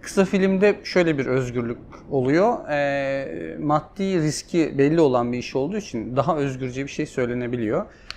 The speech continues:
E, uzun metrajdaysa bu risklerin maddi değerleri çok arttığı için insanlar bazen çekincelerde bulunabiliyor. Böyle, e, gözünü budaktan ayırmayan, hani riski de alan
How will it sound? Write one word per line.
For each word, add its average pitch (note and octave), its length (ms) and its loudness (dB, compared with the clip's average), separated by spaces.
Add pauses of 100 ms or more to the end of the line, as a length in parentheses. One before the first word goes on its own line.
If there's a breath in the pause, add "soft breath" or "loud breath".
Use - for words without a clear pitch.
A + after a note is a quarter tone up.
(180 loud breath)
E, B2+ 320 -2
uzun E3+ 260 2
metrajdaysa D3+ 880 2
bu D3 120 -2
risklerin D3 920 -2
maddi C3+ 460 -2
değerleri C3 380 2
çok - 240 -4
arttığı B2+ 300 -2
için D#3+ 220 -4
insanlar C#3+ 720 -4
bazen D3+ 340 4
çekincelerde C3+ 800 -2
bulunabiliyor. C3+ 560 -2 (420 loud breath)
Böyle, F#3 360 2 (500 soft breath)
e, C3+ 520 -2 (800)
gözünü E3 460 2
budaktan E3 420 2
ayırmayan, D3+ 600 2
hani C#3 260 -2
riski D3 340 -6
de E3 80 4
alan C#3+ 400 2